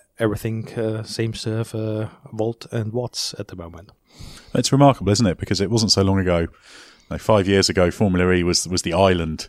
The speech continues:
Speaker 2: for this, wasn't it? And now, when you get a category like nascar, which is considered, perhaps, perhaps slightly falsely, but it is regarded as kind of old technology, isn't it? An old form of racing. And now they're looking at it, and it,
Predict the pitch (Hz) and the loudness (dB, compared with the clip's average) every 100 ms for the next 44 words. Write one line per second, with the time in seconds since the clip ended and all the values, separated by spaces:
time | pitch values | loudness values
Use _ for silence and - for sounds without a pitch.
0 | _ _ _ - 80 - 104 92 76 65 | _ _ _ -6 -4 -2 -2 -2 -6 -4
1 | 90 98 98 92 - - - - _ - | 0 4 6 4 2 -10 -20 -20 _ -18
2 | - 113 101 110 - 107 - 101 90 87 | -10 -4 -2 -2 -2 -2 -2 0 0 2
3 | 104 - 90 76 78 78 - 87 82 - | 0 0 0 -2 -4 -6 -2 0 0 -2
4 | - - 87 107 92 85 - - - - | -4 -4 2 4 4 0 -2 -12 -20 -20
5 | - - 127 - - - _ 117 - - | -16 -2 -2 0 -4 -4 _ -4 -2 2
6 | 98 80 - 101 - 78 90 92 95 95 | 2 2 0 0 0 -4 -4 -2 0 2
7 | 85 78 80 - 82 85 85 - 90 95 | 2 0 -4 -2 -2 -2 -2 -4 -2 0
8 | 90 78 82 80 76 73 87 78 - 85 | 0 -2 -4 -4 -6 -2 0 -2 -4 -4
9 | 78 78 90 85 - 76 85 87 85 92 | -2 0 0 0 -4 -6 -4 -2 0 0
10 | 90 87 98 95 92 78 92 | 0 0 0 2 0 -2 -8